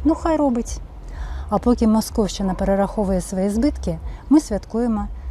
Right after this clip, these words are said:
тридцять другий рік відновлення незалежності України. Україна в руїнах, але не скорена і непереможна. Ми знаємо, якою ціною наш спокій обходиться нашим захисникам, які буквально прогризають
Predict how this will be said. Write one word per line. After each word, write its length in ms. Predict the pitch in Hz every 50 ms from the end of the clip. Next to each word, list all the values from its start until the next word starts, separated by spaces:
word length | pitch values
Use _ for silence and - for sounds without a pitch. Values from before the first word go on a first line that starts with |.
| - - -
тридцять 360 | 214 240 - - - 226 190
другий 340 | 175 196 190 156 175 175 170
рік 140 | 196 226 - - 202 180
відновлення 540 | 180 165 185 190 202 190 190 190 190 185
незалежності 760 | 180 185 180 170 185 180 180 196 202 190 202 185 - - - 190
України. 520 | 180 - - 196 190 175 180 175 170 165 170 - - - -
Україна 540 | 208 185 - 190 185 185 214 269 277 233 190
в 80 | 165
руїнах, 440 | 180 208 214 220 226 196 180 170 151 - - - - - -
але 280 | 214 190 190 196 190
не 200 | 185 180 196 247
скорена 600 | 247 - - - - 202 175 170 175 180 208 220 226 - - - -
і 100 | 254 240
непереможна. 720 | 214 202 - - 190 185 180 170 170 165 - - 165 156 - - - - -
Ми 100 | 226 220
знаємо, 600 | 202 - 240 247 262 269 269 226 196 180 170 170 190 190
якою 380 | 196 202 196 - 233 220 208
ціною 640 | 202 - - 220 208 214 240 262 247 214 180 170 170 170 - - -
наш 200 | - 202 202 -
спокій 400 | - - - 220 220 214 - 202
обходиться 560 | 180 180 - - 208 208 190 202 - - 202
нашим 360 | 190 190 190 185 - - 196 185
захисникам, 800 | 156 165 - 202 - - 214 202 - - - 196 185 175 175 170 - - - - - - - - - - -
які 220 | 208 - - 220
буквально 600 | 196 185 220 202 - 185 208 220 233 220 214 190
прогризають 1000 | - - 196 208 190 - 214 220 202 180 - 214 202 190 180 170 170 - -